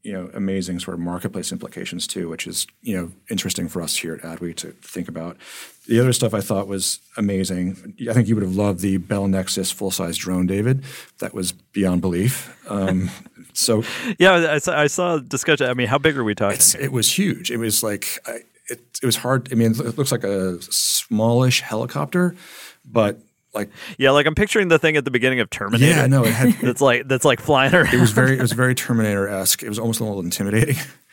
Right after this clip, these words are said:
Speaker 1: <laughs> um, walking up to it. But, uh, that was really fun to see. You know, that's another thing about C E S is you sort of can get, you know, gobsmacked when you see something like that. And then the other thing I thought was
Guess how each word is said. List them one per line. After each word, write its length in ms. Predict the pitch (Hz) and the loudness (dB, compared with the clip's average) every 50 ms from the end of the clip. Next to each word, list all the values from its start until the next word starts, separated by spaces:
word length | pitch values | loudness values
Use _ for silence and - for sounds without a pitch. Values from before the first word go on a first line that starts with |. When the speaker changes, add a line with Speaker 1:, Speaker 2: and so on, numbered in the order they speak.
| - - - | -20 -20 -20
Speaker 1:
<laughs> 500 | - - - _ _ _ _ - _ - | -20 -20 -20 _ _ _ _ -16 _ -2
um, 520 | 127 113 107 104 98 95 92 90 - - - - - | 0 2 2 2 2 2 0 0 -2 -4 -8 -8 -4
walking 360 | - 123 110 110 110 - 107 104 | -2 0 2 2 2 0 -2 -4
up 100 | 98 95 | -6 -6
to 160 | - - 151 | -6 -4 -4
it. 140 | 151 - - | -4 -2 -2
But, 160 | 113 104 98 | -2 0 0
uh, 240 | 98 98 95 95 95 | 0 0 0 0 0
that 180 | 92 107 113 113 | 0 0 0 2
was 140 | 117 104 | 0 0
really 320 | 110 107 107 110 113 110 101 | 0 0 2 2 2 2 2
fun 220 | - 104 101 98 | 0 0 0 0
to 80 | 90 92 | 2 0
see. 420 | - - 104 95 98 98 95 92 - | 0 0 2 2 2 2 0 0 0
You 80 | 110 101 | 0 0
know, 60 | 98 | 2
that's 160 | 101 - - | 2 0 0
another 200 | - 123 104 95 | 0 0 0 0
thing 100 | - 101 | 0 0
about 180 | 90 85 90 85 | -2 -2 -2 -2
C 160 | - - 95 | -2 0 0
E 40 | 92 | 0
S 160 | 87 82 - | 0 -2 -2
is 100 | 85 87 | -4 -4
you 120 | 92 85 - - _ _ - - - | -4 -6 -6 -10 _ _ -20 -10 -8
sort 200 | - - 104 92 | -6 -4 -4 -4
of 60 | 90 - | -4 -4
can 240 | - 104 95 90 | -4 -2 0 0
get, 240 | 87 87 85 85 - - - - - - - - - - _ - | 0 -2 -4 -6 -10 -14 -18 -20 -18 -18 -18 -20 -20 -20 _ -10
you 160 | - - 78 | -8 -6 -6
know, 80 | 80 80 | -6 -8
gobsmacked 640 | - - - 95 92 87 - - 92 80 82 80 - | -8 -6 -4 -2 -2 -2 -2 -2 -4 -4 -6 -6 -6
when 100 | 87 87 | -4 -4
you 160 | 85 82 80 - - - | -2 -4 -4 -8 -8 -6
see 380 | - - - 101 90 85 85 82 | -2 -2 0 0 0 -2 -2 -2
something 300 | - - - - 82 71 | -2 -2 -2 -4 -6 -6
like 140 | 78 78 - | -8 -8 -6
that. 300 | 90 87 82 82 80 - | -6 -6 -6 -6 -6 -4
And 140 | 104 95 95 | -2 0 0
then 300 | 92 90 90 85 80 - | 2 0 0 -2 -2 -4
the 100 | 107 107 | -4 -2
other 120 | 107 104 | -2 -2
thing 120 | 104 107 92 | 0 -2 -2
I 60 | 92 | -2
thought 180 | 92 98 92 92 | -2 -2 -4 -4
was 180 | 90 87 - | -6 -10 -10